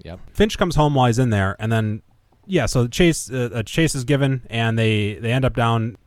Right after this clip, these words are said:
Speaker 2: where logs are floating down a river, and they run across them, but Al Pacino falls in, and again, this was my other memorable scene where it's shot from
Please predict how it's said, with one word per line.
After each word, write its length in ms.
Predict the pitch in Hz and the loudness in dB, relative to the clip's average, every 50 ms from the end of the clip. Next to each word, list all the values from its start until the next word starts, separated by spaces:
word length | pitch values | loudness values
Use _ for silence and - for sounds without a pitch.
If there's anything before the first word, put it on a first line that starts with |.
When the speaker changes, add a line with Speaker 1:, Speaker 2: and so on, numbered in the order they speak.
| _ _ _ | _ _ _
Speaker 2:
where 360 | - 131 113 107 104 101 98 104 104 - | -6 -2 0 0 0 -2 -2 -6 -10 -6
logs 360 | 110 107 107 113 113 104 95 | -2 0 0 0 0 0 -2
are 140 | 101 98 90 | -4 -4 -4
floating 560 | - - - 107 107 107 104 104 104 101 92 - - - | -6 -4 -4 -2 -2 -2 -2 -4 -6 -8 -10 -12 -14 -10
down 220 | - 101 101 104 101 | -6 -4 -2 -2 -2
a 100 | 95 92 | -2 -4
river, 440 | 87 95 98 104 110 107 104 101 - - | -2 -4 -4 -2 -2 -2 -2 -4 -6 -8
and 220 | 127 123 117 113 113 | -6 -6 -6 -4 -2
they 380 | 117 113 113 110 110 107 101 - - - _ _ _ _ _ _ _ _ _ - | -2 -2 0 0 0 -2 -4 -6 -10 -20 _ _ _ _ _ _ _ _ _ -10
run 220 | 113 113 147 190 | -4 -2 0 0
across 420 | 220 190 - - 170 156 147 - - | 0 0 2 2 4 4 4 2 0
them, 360 | - 98 92 95 92 92 - - - | -2 -2 -2 -2 -4 -6 -8 -6 0
but 420 | - 117 110 107 - - - - - - _ _ _ _ _ _ - | 2 2 2 2 0 -2 -10 -10 -10 -18 _ _ _ _ _ _ 2
Al 140 | 139 147 147 | 2 4 4
Pacino 380 | - - - 160 147 135 123 | 4 2 2 2 2 2 2
falls 320 | - 139 131 123 117 104 120 | 2 2 2 2 2 2 0
in, 320 | 117 104 95 92 92 90 - - - _ - _ _ _ - - | 0 0 -2 -2 -6 -8 -12 -16 -20 _ -20 _ _ _ -10 -6
and 500 | 110 110 110 107 104 104 104 101 98 - - _ _ _ _ _ _ _ - | -4 -2 -2 0 0 -2 -2 -4 -8 -10 -16 _ _ _ _ _ _ _ -8
again, 200 | 143 123 135 131 | -6 -4 -2 -2
this 120 | 127 113 120 | -2 -4 -4
was 100 | 117 110 | -4 -2
my 140 | 117 113 | 0 0
other 400 | 117 113 113 107 104 95 95 98 _ - | 2 2 4 4 2 2 0 -2 _ -4
memorable 500 | 113 107 113 113 107 95 90 95 92 87 | -2 -2 0 2 2 2 2 2 0 0
scene 540 | - - 107 101 98 98 95 95 98 117 - | 0 -2 -2 0 0 -2 -2 -4 -6 -8 -6
where 560 | 113 107 104 98 98 95 92 92 95 107 - _ _ | -4 -2 0 2 2 2 2 2 0 -2 -4 _ _
it's 180 | - 120 101 - | -8 -8 -8 -6
shot 320 | - - 135 127 131 - | -2 0 0 0 0 -2
from 480 | - - 123 113 107 104 101 98 107 | -4 -4 -4 -2 -2 -2 -4 -4 -6